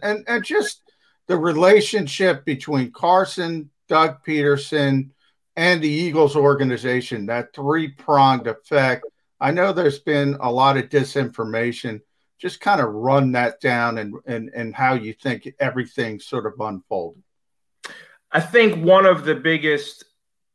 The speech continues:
Speaker 2: pieces of misinformation was the relationship between Doug and, and Carson being sour,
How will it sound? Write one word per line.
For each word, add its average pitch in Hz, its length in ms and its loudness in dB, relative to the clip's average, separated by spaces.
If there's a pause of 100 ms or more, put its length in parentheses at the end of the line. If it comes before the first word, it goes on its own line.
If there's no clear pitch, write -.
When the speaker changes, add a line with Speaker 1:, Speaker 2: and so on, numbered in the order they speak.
Speaker 2:
pieces 160 420 -6
of 135 120 -4
misinformation 131 880 -2
was 120 160 0
the 127 100 -2
relationship 131 800 0
between 120 500 -6
Doug 123 360 4
and, 107 280 -4
and 104 160 -6
Carson 127 680 0
being 113 340 -4
sour, - 840 2